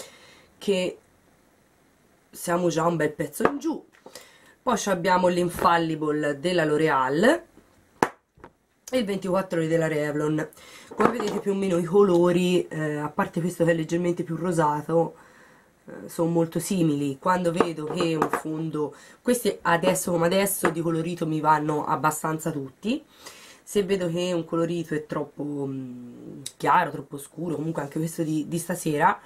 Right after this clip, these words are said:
eh, che l'ho usato un altro, che non ve ne posso parlare perché questo me l'ha inviato una cica, nonostante fosse molto chiaro, l'ho scurito un po', quando vedo che c'è un colore, insomma, che non si addice, lo, lo scurisco, lo schiarisco,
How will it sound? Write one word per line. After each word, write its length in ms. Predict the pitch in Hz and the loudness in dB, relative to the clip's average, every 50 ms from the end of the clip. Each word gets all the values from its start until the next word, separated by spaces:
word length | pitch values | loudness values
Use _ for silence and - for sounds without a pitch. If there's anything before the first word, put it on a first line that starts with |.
| - - - - - - - - - - _ | -20 -20 -20 -20 -20 -20 -20 -20 -20 -18 _
eh, 400 | - 151 151 147 143 139 139 135 - | -2 0 0 2 2 0 0 -2 0
che 160 | - 160 156 | 0 2 2
l'ho 420 | 151 143 - - - 151 156 151 | 2 0 -2 -4 -4 -2 0 0
usato 300 | 147 147 147 165 160 - | 0 2 0 0 0 0
un 80 | 160 156 | 0 0
altro, 600 | 147 135 123 123 120 - - 175 208 240 233 - _ _ _ _ _ _ - - - - - _ - - - - _ _ | 0 0 -2 -4 -8 -6 -2 -2 0 0 -2 -6 _ _ _ _ _ _ -4 -4 -4 -4 -4 _ -6 -6 -6 -12 _ _
che 140 | - 156 | -10 -6
non 260 | 147 151 147 143 143 139 | -6 -6 -6 -6 -8 -8
ve 100 | 147 151 | -6 -6
ne 80 | 147 | -4
posso 260 | 147 160 170 160 156 | -2 -2 -2 -2 -4
parlare 340 | 147 143 139 151 170 175 165 | -8 -8 -2 0 2 2 2
perché 280 | 143 139 - - 139 - | 0 -2 -8 -12 -14 -8
questo 300 | - 180 165 - - 143 | -8 -8 -8 -6 -6 -6
me 80 | 143 | -4
l'ha 60 | 139 139 | -2 -4
inviato 340 | 139 143 147 165 170 165 | -2 0 0 0 0 0
una 100 | 160 143 | -4 -4
cica, 500 | 135 - - 127 120 - 143 180 185 - - - _ _ _ _ _ _ _ _ _ _ _ _ _ - - - - - - - - | -4 -6 -6 -6 -8 -2 0 0 0 0 -4 -12 _ _ _ _ _ _ _ _ _ _ _ _ _ -14 -14 -14 -18 -20 -20 -10 -2
nonostante 540 | 208 247 294 285 294 - 202 202 202 214 202 | 0 2 2 0 0 -2 -4 -2 -2 -6 -6
fosse 280 | 190 180 170 - 160 | -6 -8 -6 -4 -4
molto 280 | 170 180 196 190 - 175 | -4 -4 -4 -4 -4 -4
chiaro, 360 | 160 165 143 143 143 160 170 | -2 -2 -2 0 2 4 4
l'ho 120 | 175 196 | 4 2
scurito 460 | 196 - - - 254 202 196 185 214 220 | -2 -4 -4 -2 0 0 2 2 4 2
un 140 | 208 196 | 2 4
po', 280 | - - 165 165 160 - - - - - - _ | 2 2 2 2 -2 -6 -12 -20 -20 -20 -18 _
quando 240 | - 180 180 175 | -2 -2 0 0
vedo 180 | 175 196 180 170 | 0 0 0 0
che 80 | 151 156 | -2 -2
c'è 220 | - - - 170 | 0 2 2 2
un 100 | 160 160 | 2 0
colore, 300 | - - 170 170 160 151 | 0 2 2 4 4 2
insomma, 300 | 151 - 170 147 139 131 | 0 0 -2 -2 -2 -4
che 120 | 135 147 | -4 -4
non 180 | 147 151 147 147 | -2 -2 -2 -2
si 100 | - 190 | -2 -2
addice, 480 | 180 170 160 139 135 135 - - 135 131 | -2 -2 -4 -8 -8 -8 -6 -4 -4 -4
lo, 300 | 131 127 127 123 113 113 | -4 -8 -8 -8 -8 -4
lo 200 | - 165 151 139 | -2 0 0 -2
scurisco, 540 | 139 - - 160 139 135 135 - - 147 | -2 -4 -4 -4 -4 -4 -6 -6 -4 -4
lo 140 | 139 139 135 | -4 -4 -4
schiarisco, 640 | 135 - - 151 147 156 151 135 - - - - - | -8 -8 -6 -6 -4 -4 -4 -4 -6 -8 -12 -14 -14